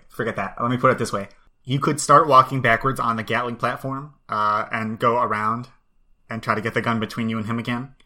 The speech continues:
Um, that would be quite difficult, especially considering you're starting from a position of hugging him. Or you could jump off the platform, in which case he definitely would have a much harder time needling you.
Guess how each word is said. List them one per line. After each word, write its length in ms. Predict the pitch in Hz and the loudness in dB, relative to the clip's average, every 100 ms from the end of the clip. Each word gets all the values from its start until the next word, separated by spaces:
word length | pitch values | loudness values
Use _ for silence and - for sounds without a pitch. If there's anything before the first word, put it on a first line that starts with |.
| _ _ _ _ - | _ _ _ _ -8
Um, 380 | 104 101 98 101 _ | -4 -4 -4 -8 _
that 260 | - 120 127 | -4 -2 0
would 240 | 127 117 | 0 0
be 360 | 127 120 120 127 - _ _ _ _ _ | 0 0 0 -2 -8 _ _ _ _ _
quite 300 | - 139 139 | -2 0 0
difficult, 420 | 120 110 - 107 110 | -2 -4 -6 -6 -6
especially 360 | - 123 120 | -4 -4 -2
considering 380 | 127 120 117 113 | -4 -2 -2 -2
you're 100 | 110 | -4
starting 300 | - 120 117 | -2 -2 -2
from 140 | 127 | -4
a 40 | 117 | -4
position 340 | 120 117 - | -4 -6 -6
of 100 | 107 | -4
hugging 280 | - 110 131 | 0 0 0
him. 240 | 143 170 - _ _ _ _ _ _ _ _ _ | -6 -8 -12 _ _ _ _ _ _ _ _ _
Or 140 | 156 160 | 2 2
you 80 | 147 | 2
could 120 | 143 | 2
jump 140 | 135 | 6
off 140 | 139 131 | 4 4
the 80 | |
platform, 420 | 120 120 123 113 110 | 2 0 0 -4 -4
in 80 | |
which 160 | 117 - | -4 -4
case 160 | 113 - | -6 -6
he 80 | |
definitely 680 | 117 127 127 120 117 117 - _ _ _ _ _ | -4 -4 -4 -6 -6 -8 -12 _ _ _ _ _
would 160 | 143 127 | -4 2
have 160 | 123 | 4
a 60 | 117 | 4
much 220 | 120 120 | 4 2
harder 240 | - 117 110 | 2 0 0
time 280 | 120 113 | -2 -2
needling 320 | 120 123 151 175 | -2 -4 -4 -4
you. 220 | 196 | -6